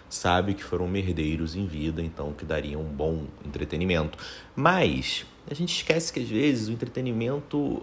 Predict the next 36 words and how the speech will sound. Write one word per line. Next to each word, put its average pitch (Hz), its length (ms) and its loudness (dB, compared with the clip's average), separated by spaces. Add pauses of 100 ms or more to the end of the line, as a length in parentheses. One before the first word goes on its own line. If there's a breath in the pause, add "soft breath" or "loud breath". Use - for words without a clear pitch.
é, 113 440 2
não 143 260 0
tá 165 260 -2
só 123 300 0
no 107 140 0
cara 95 360 2
que 92 120 -4
é 87 40 4
ostensivamente 87 1080 -2
merdeiro. 69 480 -4 (1080 loud breath)
É, 67 220 -6
a - 20 -6
gente 67 140 -8
pode 95 240 2
ter 254 180 4
outras 160 300 4
opções. 113 880 2 (520)
Por 147 120 12
exemplo, 95 520 4 (140)
que - 60 -4
eu 85 40 -2
tava 85 140 4
pensando 85 400 -2
aqui, 78 300 -6 (500)
Murakami. - 560 2 (680 loud breath)
É, - 160 2
é - 40 10
uma 180 120 8
desculpa - 380 4
pra - 60 2
eu 98 40 4
falar 104 180 6
do 104 100 0
Murakami? 220 400 4 (220)
Talvez 78 360 4
seja, 90 380 2